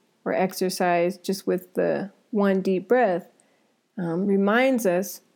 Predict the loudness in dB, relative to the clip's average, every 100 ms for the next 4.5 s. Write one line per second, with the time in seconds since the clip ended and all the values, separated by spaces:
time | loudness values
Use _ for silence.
0 | -2 0 0 0 -2 -4 -2 0 0 -4
1 | -8 -8 -8 -2 0 0 -4 -2 0 2
2 | 2 2 2 2 2 0 0 2 0 0
3 | -2 0 0 0 0 -2 -4 -8 -2 -2
4 | -4 -10 -10 -10 -14